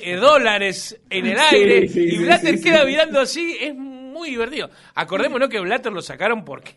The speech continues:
Speaker 1: <laughs> tenían una
Speaker 2: Estaba
Speaker 1: super
Speaker 2: toda la
Speaker 1: recontra mega causa, ¿no? Bueno, ahí también está metido el,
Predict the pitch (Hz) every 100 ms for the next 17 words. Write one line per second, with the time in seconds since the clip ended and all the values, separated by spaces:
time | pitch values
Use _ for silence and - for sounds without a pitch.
0 | _ _ 180 - 170 156 - - - -
1 | - - 170 185 160 220 165 160 151 143
2 | 143 214 220 214 180 196 214 185 214 226
3 | 196 143 135 185 175 160 147 160 185 180
4 | 170 175 165 170 165 160 170 160